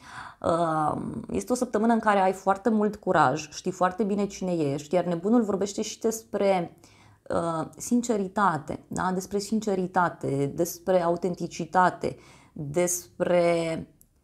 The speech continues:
acel moment în care nu te mai interesează de nimeni și de absolut nimic, ci pur și simplu te interesează spiritul tău, unde te conduce, te interesează doar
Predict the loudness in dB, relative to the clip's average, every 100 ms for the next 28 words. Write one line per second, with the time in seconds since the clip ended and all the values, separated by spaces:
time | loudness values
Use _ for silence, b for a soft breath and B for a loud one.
0 | _ -6 -4 0 2 2 2 -2 -2 -4
1 | -6 -4 -2 0 0 0 0 0 0 -2
2 | -2 -2 -2 -2 0 -2 0 0 0 -4
3 | -4 -4 -2 -2 -2 -2 0 -2 -4 -10
4 | -10 -8 -8 -8 -6 -6 -2 -2 -2 -2
5 | -2 0 -2 -4 -4 -2 -2 -2 -4 -2
6 | -2 -2 -2 -2 -4 -4 -4 -2 -2 -2
7 | -6 -4 -4 -2 -2 -2 0 0 0 -2